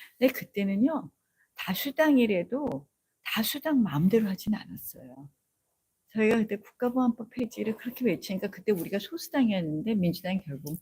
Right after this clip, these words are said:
포기하고 안 했고요. 이렇게 다수당 마음대로 하진 않고 이런 갈등과 분열 끝에는 뭘 서로 주고받고 양보해서 고치거나 아니면은 아예 그다음 철회하거나 이랬는데 요새는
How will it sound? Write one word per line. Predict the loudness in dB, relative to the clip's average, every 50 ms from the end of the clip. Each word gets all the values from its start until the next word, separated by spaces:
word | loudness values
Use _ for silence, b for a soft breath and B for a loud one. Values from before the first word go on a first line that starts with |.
| _
포기하고 | -8 -8 -6 -6 -6 -8 -8 -8 -10 -12 _ -14 -14
안 | -12 -10 -8 -6
했고요. | -6 -6 -6 _ _ _ -20 -20 -20 -20 -20 _ B B B B B B _ -2
이렇게 | 0 0 0 -2 -6 b b b b _ -8
다수당 | -4 -4 -2 -2 -2 -2 -2 2 2 2
마음대로 | 2 2 0 -2 0 0 0 0 0
하진 | 0 -2 -4 -8 -6
않고 | -4 -4 -4 -4 -4 -4
이런 | -2 0 0 0 0 -2
갈등과 | -4 -6 -8 -8 -8 -8 _ -4 -4 -2 -2 -2 -4 -4 -6
분열 | _ -8 2 4 4 4 4 2 -6
끝에는 | -8 -10 -10 _ -10 -8 -4 -2 -2 -2 -2 B B B B B _
뭘 | 0 2 2 2
서로 | 2 0 0 2 2 2 2
주고받고 | 0 -4 -4 -4 -2 -2 -2 -2 -2 -4 -4 -4 -4 -2
양보해서 | 0 2 2 2 0 0 0 -2 -2 -2 -4 -8 -10 -12
고치거나 | _ -14 -14 -12 -10 -8 -8 -8 -10 -10 -10 -10 -10 -8 -8 -10 -10 -10 -14 B B B B B B B B -6
아니면은 | -2 -2 0 0 0 0 0 0 2 2 2 2 2 2 0 -4 _ _ _ _
아예 | -4 -2 2 2 4 2 2 0 -6 _ _ _
그다음 | _ -6 -6 -6
철회하거나 | -6 -4 -2 0 0 0 0 -2 -6 -6 -4 -4 -4
이랬는데 | -4 -4 -4 -4 -4 -4 -4 -6 -6 -8 -8 b b b b b b b b _ _ -8
요새는 | -6 -4 -2 -2 0 2 2 0 0 -2